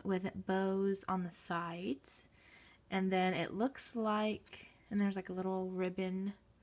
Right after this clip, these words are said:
bow there with the little balls.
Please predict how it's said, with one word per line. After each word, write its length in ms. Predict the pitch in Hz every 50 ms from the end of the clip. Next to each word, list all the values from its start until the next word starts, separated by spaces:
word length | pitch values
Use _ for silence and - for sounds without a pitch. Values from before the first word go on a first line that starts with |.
| - _ - - - _ _ _ - -
bow 400 | 196 196 185 170 165 160 156 160
there 460 | 160 156 151 156 156 165 190 262 330 - - - -
with 120 | 214 196 - - -
the 380 | - 180 170 165 160 165 175 - - - _ _ _ _ _ _ -
little 460 | - 185 185 165 165 165 170 180 - - _ _ - -
balls. 500 | - 160 151 143 175 233 339 427 - -